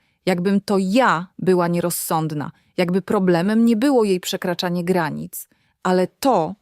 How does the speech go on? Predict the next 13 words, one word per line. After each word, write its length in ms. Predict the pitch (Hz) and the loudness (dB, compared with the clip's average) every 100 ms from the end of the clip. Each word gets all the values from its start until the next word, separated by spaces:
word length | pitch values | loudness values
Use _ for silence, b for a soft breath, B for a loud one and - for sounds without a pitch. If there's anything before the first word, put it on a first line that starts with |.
| _ | _
że 200 | 175 180 | -4 0
ja 120 | 190 185 | 0 0
chciałam, 600 | - 214 165 147 190 220 _ - | -4 -2 -2 -2 -4 -8 _ -2
by 140 | 196 | 0
były 280 | 180 202 202 | 2 0 0
szanowane. 720 | - 190 190 202 180 143 175 _ _ _ _ _ _ _ _ - | -2 -2 0 0 -2 -4 -10 _ _ _ _ _ _ _ _ -2
Ale 180 | 175 180 | 2 4
moment, 520 | 233 233 151 - - | 6 4 0 -6 -14
który 260 | - 185 | -6 -2
złamał 420 | 175 185 220 226 - | 0 0 0 0 0
ostatnią 520 | - - 208 214 202 | -4 -2 -2 0 0
nić 220 | 190 202 | 2 0
zaprzeczenia, 760 | 175 180 - 175 - 151 151 | 0 -4 -2 -4 -4 -4 -6